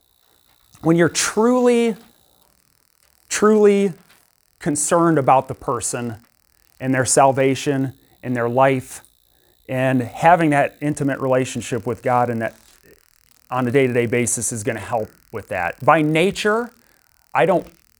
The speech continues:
want to be that way. I wanna worry about myself and my family and stuff like that. It's sad, but that's what it is. And so I, I can't do that stuff by myself,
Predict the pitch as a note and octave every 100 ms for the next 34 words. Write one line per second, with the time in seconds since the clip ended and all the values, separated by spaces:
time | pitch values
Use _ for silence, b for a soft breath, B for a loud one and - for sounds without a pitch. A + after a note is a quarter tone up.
0 | - C3 D#3 - C#3 C#3+ F3 A#2 F#2+ G2+
1 | F#2+ B2 C3+ B2+ C3+ C#3+ A#2+ B2+ A#2+ A2
2 | - B2 F#2 D#2+ - - _ _ _ A#2+
3 | A2+ G#2 - A#2+ A2 G2+ F2 E2 - G#2+
4 | - A2 - G2+ F2 F2 D#2 - _ _
5 | _ - A2 - - B2 G2 D#2+ - _
6 | b b b B2 C3 C#3 C#3+ C#3+ C#3 D3+
7 | G2 F2 - - b b B2 A#2+ C#3 C#3
8 | C#3 C3+ - E3 D3+ - - B2+ C#3 F#3
9 | D3 A#2+ - B2+ A#2+ - B2+ A#2+ A2+ -
10 | G2 E2+ - -